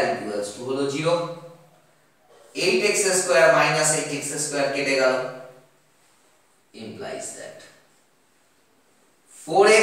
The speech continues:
x plus one, এটা equals to হলো জিরো।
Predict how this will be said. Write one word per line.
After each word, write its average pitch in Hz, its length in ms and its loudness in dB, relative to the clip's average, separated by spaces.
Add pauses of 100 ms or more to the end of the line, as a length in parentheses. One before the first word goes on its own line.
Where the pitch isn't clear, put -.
x - 20 -2 (1500)
plus 143 340 6 (360)
one, - 140 -2 (960)
এটা 135 160 0 (140)
equals 123 460 -2
to 135 140 -8
হলো 147 200 0 (720)
জিরো। - 260 -20